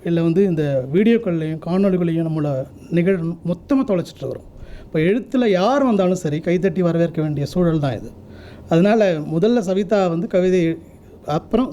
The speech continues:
சிறுகதைக்கு வந்ததுக்கு வாழ்த்துக்களை தான் நம்ம சொல்லணும். விமர்சனங்கள் அப்புறம் வச்சுக்கலாம்.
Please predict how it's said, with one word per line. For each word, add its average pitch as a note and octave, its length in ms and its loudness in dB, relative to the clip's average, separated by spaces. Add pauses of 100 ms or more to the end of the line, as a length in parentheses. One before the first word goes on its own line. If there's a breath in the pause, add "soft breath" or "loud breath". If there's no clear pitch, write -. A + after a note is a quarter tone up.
சிறுகதைக்கு F3+ 460 2
வந்ததுக்கு D#3+ 280 -4
வாழ்த்துக்களை F#3 500 0
தான் E3+ 100 2
நம்ம C#3 240 -2
சொல்லணும். A#2+ 300 -8 (240 loud breath)
விமர்சனங்கள் C4 520 2
அப்புறம் G3+ 220 2
வச்சுக்கலாம். D#3 400 -8